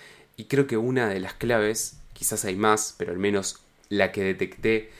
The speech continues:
hasta ahora, es la desconexión, es aprender a manejar y a encontrar esta armonía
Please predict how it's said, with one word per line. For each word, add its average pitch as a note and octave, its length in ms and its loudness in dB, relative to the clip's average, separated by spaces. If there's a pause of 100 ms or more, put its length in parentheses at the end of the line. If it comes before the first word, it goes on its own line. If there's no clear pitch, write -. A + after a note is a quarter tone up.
(200)
hasta - 240 -6
ahora, G#2 360 0 (240)
es A2 120 -2
la A#2 100 4
desconexión, F#2+ 840 -2 (160)
es - 160 0
aprender A2+ 760 0 (440)
a G2+ 120 -12
manejar G2+ 540 -2
y A2 100 -2
a G2 60 0
encontrar G2 520 -2
esta G#2+ 220 -6
armonía A2 680 0